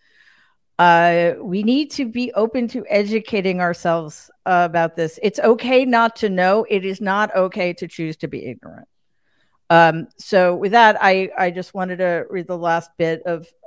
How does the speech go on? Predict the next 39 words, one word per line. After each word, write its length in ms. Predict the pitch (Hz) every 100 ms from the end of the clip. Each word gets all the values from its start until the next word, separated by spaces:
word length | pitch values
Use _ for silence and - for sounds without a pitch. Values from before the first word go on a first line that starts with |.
| _
Charlotte's 480 | - 175 165 170 165
piece. 240 | - 165 -
Everybody 480 | 170 170 165 165
should 260 | 156 170 147
go 180 | 165 160
check 380 | 156 - 160 -
out, 260 | 160 156 - _ _ _ _ _ _ -
uh, 160 | 165 156
her 140 | 165
Substack, 440 | 160 170 - 160 151
Charlotte's 400 | 180 165 156 196
Web 160 | 180
Thoughts. 460 | 196 170 165 - - - _
Uh, 260 | 190 175 170
quote, 320 | 214 175 -
"The 100 | 202
shooting 600 | - 320 330 330 311 311 -
could 120 | -
have 100 | 208
been 180 | 220 196
so 340 | 170 - 214 190
much 300 | 190 175 151
worse. 400 | 143 151 - - _ _ _ _ -
And 120 | 196 196
I 120 | 196
know 180 | 202 226
we're 160 | 226
all 160 | 208 185
grateful 460 | 170 165 165 165
it 100 | 147
wasn't, 500 | 147 143 143 - - _ _ _ _ _ _ _ _ _ _
due 240 | - 233 247
entirely 960 | 220 202 - 233 233 220 175 117 - _
to 120 | -
the 120 | 185 185
heroism 560 | 180 175 175 185 175
of 120 | 165
patrons 480 | - 160 156 156 151
who 160 | -